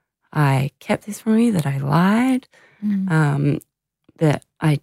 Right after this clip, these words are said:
Speaker 1: didn't get the help I needed and put you in that situation." And he cried because he thought the call would have been like, "Is Anna dead? What's happened?"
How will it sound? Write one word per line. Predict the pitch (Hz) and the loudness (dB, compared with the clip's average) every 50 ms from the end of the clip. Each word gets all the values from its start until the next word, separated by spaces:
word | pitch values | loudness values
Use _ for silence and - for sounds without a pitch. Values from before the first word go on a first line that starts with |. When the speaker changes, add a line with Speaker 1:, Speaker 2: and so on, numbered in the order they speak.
| _ _ _ | _ _ _
Speaker 1:
didn't | - 160 151 139 - | -4 -2 -2 -2 0
get | - 139 - - | -2 -6 -4 -4
the | 151 147 | -4 -4
help | 151 156 151 - 160 | -2 -4 -6 -4 -2
I | 151 | -2
needed | 147 143 143 151 151 - - - - - - - _ _ _ _ _ | 0 0 0 -2 -4 -6 -10 -10 -10 -10 -12 -14 _ _ _ _ _
and | 160 156 156 160 - - _ _ _ _ _ | -6 -4 -4 -4 -6 -10 _ _ _ _ _
put | _ - - - | _ -4 -2 0
you | 147 143 | 0 0
in | - 160 | 0 -2
that | - - | -4 -6
situation." | - - - - - - - - - - - - - 160 - _ _ _ _ _ _ _ _ | -12 -16 -18 -14 -12 -12 -12 -10 -12 -12 -8 -8 -8 -8 -8 _ _ _ _ _ _ _ _
And | 185 180 175 | 0 0 2
he | 170 185 170 | 2 0 -4
cried | - - - 190 185 190 190 196 - | -4 -4 0 2 2 4 4 2 0
because | - 175 - 165 - | -2 -6 -6 -6 -4
he | - 165 | -4 -6
thought | - - - 185 185 196 - - - _ _ _ | -6 -2 0 0 2 2 0 -2 -6 _ _ _
the | - 160 | -16 -16
call | - - - - 156 151 147 143 139 | -16 -14 -8 -4 -2 -2 0 -2 -2
would | 143 143 | -4 -4
have | 143 - _ | -6 -6 _
been | 143 139 135 135 139 143 139 139 - _ _ _ _ _ _ _ _ _ _ _ _ _ _ _ _ _ _ _ _ _ - | -6 -4 -4 -2 -4 -6 -6 -10 -12 _ _ _ _ _ _ _ _ _ _ _ _ _ _ _ _ _ _ _ _ _ -8
like, | 143 135 135 - - - - _ _ _ _ _ _ _ _ _ _ - | -6 -4 -4 -6 -8 -12 -20 _ _ _ _ _ _ _ _ _ _ -6
"Is | 160 143 - | -6 -4 -4
Anna | 160 135 135 123 | -4 -4 -4 -4
dead? | 127 - - - - - - _ _ _ _ | -4 -6 -8 -8 -8 -10 -14 _ _ _ _
What's | - - - - | -12 -10 -10 -10
happened?" | - - - - - - - | -14 -14 -12 -10 -10 -10 -10